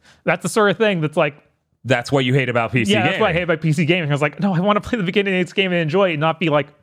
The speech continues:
Speaker 1: menu searching."
Speaker 2: Yeah, I definitely lost, like, an hour plus on Alan Wake two to just fucking around in menus, just to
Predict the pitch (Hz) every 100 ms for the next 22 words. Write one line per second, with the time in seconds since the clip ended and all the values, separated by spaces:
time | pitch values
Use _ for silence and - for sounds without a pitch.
0 | - 113 117 107 104 - 110 151 143 107
1 | 143 143 156 202 226 214 180 165 151 143
2 | - 135 131 120 - - 135 131 131 123
3 | - 120 98 - 104 92 92 104 104 98
4 | 95 87 - 92 78 73 90 80 92 85
5 | - 95 85 85 82 82 80 80 76 73
6 | 73 80 - - 90 - 85 80